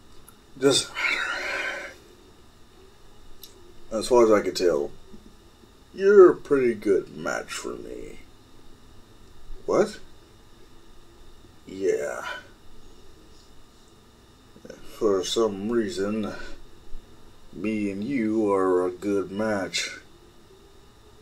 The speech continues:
Think of it as like you being a perfect recipient, and I'm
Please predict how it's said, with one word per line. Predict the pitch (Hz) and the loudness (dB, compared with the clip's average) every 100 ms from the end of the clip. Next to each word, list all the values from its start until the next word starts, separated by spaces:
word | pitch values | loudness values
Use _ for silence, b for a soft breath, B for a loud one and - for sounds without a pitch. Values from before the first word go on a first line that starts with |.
| - - - - - - - | -20 -18 -8 -4 -4 -6 -2
Think | 185 180 | 2 4
of | 151 | 8
it | 131 | 8
as | 117 107 | 8 6
like | 104 101 - - - - - - - - - - - - - - - - - - - - - - - - - | 4 4 -2 -12 -12 -10 -10 -12 -16 -20 -20 -20 -20 -20 -20 -20 -20 -18 -20 -20 -20 -20 -20 -20 -20 -20 -20
you | 120 131 123 117 110 107 101 - - | -10 -4 -2 -2 -2 -6 -10 -6 2
being | 113 107 95 95 92 | 2 2 -4 -8 -2
a | 90 87 - - - - - - - - - - - - - - - | 0 -2 -4 -16 -20 -10 -8 -8 -10 -14 -16 -20 -20 -20 -20 -20 -6
perfect | 131 113 - - | -2 0 0 -2
recipient, | 98 - 143 - 80 73 - - - - - - - | -2 0 -2 -4 -12 -12 -12 -16 -18 -20 -20 -14 -8
and | 92 - | -6 -2
I'm | 101 104 101 98 95 90 | 0 0 -2 -4 -8 -12